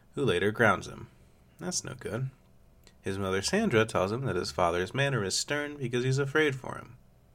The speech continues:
I get that. The next day, Norman sees Prendergast's spirit, who tells him that the ritual must be performed with a certain book before sundown that day, then making him swear to complete the task.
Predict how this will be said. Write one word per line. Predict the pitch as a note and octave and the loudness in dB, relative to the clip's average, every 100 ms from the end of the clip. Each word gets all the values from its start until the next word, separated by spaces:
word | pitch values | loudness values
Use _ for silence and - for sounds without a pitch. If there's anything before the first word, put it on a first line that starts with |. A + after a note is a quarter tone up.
| - D3+ | -18 -8
I | C3+ | -6
get | - - | -6 -8
that. | E2 E2 - - - - - - - - - - - - _ - | -8 -8 -10 -20 -20 -20 -20 -20 -20 -20 -20 -20 -20 -20 _ -6
The | F#2+ | -2
next | G#2 - | 0 0
day, | - F3 C3+ C3 B2 - | 0 2 4 2 -2 -6
Norman | A2+ D3 A#2 G#2+ | -2 0 0 -2
sees | A2 F#2 | -4 -6
Prendergast's | - B2 B2+ C3+ B2+ A#2+ B2 | -4 -2 2 2 4 2 2
spirit, | - F3+ C#3+ C#3+ | -2 2 2 2
who | B2 A2 | -2 -2
tells | - C#3+ C3+ | 2 4 4
him | C3+ | 2
that | G#2+ | 0
the | G2 | 0
ritual | A#2+ D3 D3+ B2+ | 0 0 0 -2
must | G#2+ B2+ B2+ | 0 -2 0
be | A#2 | -2
performed | A2+ - - E3+ D3 D#3+ - | -2 -6 -4 -4 -4 -8 -6
with | G#2 | -4
a | G#2 | -2
certain | - C#3+ D#3+ C#3 | 0 0 0 -6
book | G2+ - - | -6 -6 -8
before | A#2+ C#3+ | -2 -2
sundown | C#3 F#3 E3 A2+ F#2 | 0 -2 2 2 2
that | F2 - | -2 -2
day, | - A#1 - - - _ _ | -2 -2 -8 -20 -20 _ _
then | - B2 | -2 2
making | B2+ A2+ G#2 | 2 0 -4
him | E2+ F2+ | -8 0
swear | A#2 B2 | 4 4
to | B2 | 4
complete | F#2 C#2 B2 C3+ | -4 -2 -2 0
the | |
task. | C#3+ - - - - | -2 0 0 -2 -12